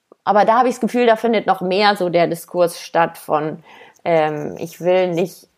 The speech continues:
immer diese Frauenrolle spielen, die irgendwie ein bisschen dümmlich sind oder sowas. Das wurde mir auch an der Schauspielschule geraten. Ich soll doch jetzt mal eine Szene machen, ähm, wo ich ein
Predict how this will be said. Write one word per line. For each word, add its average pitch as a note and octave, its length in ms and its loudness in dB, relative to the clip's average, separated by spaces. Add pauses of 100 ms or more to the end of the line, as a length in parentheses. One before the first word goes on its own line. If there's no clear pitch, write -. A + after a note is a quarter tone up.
(140)
immer F3+ 480 0
diese D#3 340 -4
Frauenrolle E3 720 0
spielen, E3+ 420 -4
die D#3+ 100 -4
irgendwie D3+ 640 -4 (420)
ein E3 80 -14
bisschen E3+ 480 -2
dümmlich G3 540 2
sind - 260 -6
oder - 280 -6
sowas. - 400 -8
Das E3+ 200 -8
wurde F3 220 0
mir F3+ 240 -2
auch E3+ 140 -2
an F3+ 140 -6
der E3+ 120 -6 (260)
Schauspielschule F3+ 720 -4
geraten. E3 460 0
Ich E3+ 160 -12
soll E3+ 200 0
doch F3 120 -2
jetzt E3+ 440 -6
mal E3+ 240 0
eine E3+ 280 -2
Szene F3 520 -8 (480)
machen, E3+ 640 -2
ähm, E3 580 0
wo E3+ 180 -4
ich D#3+ 180 -6
ein F3+ 120 -4